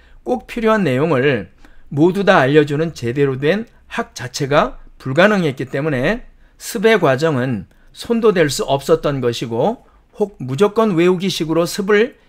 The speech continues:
열심히 해서 어느 정도 영어가 된다고 해도 결국 처음에 배워둔 학의 내용과 질이 시원치 않은 탓으로 모래 위에 쌓은 성처럼 기초가 부실하기 때문에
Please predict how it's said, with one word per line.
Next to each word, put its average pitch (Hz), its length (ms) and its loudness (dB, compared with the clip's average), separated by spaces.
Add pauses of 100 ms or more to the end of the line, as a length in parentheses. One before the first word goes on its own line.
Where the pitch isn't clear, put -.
열심히 147 500 -2
해서 156 640 2 (180)
어느 156 280 -2
정도 175 340 -2
영어가 147 320 0
된다고 135 480 -2
해도 165 500 -4 (180)
결국 127 380 -8
처음에 202 400 -2
배워둔 131 540 -2 (240)
학의 - 340 -2
내용과 151 480 -2
질이 160 300 -6
시원치 190 400 -6
않은 127 240 -4
탓으로 131 640 -6 (320)
모래 123 360 0
위에 135 260 -2
쌓은 127 340 -6
성처럼 127 640 -6 (360)
기초가 175 460 -6
부실하기 165 480 -4
때문에 131 500 -4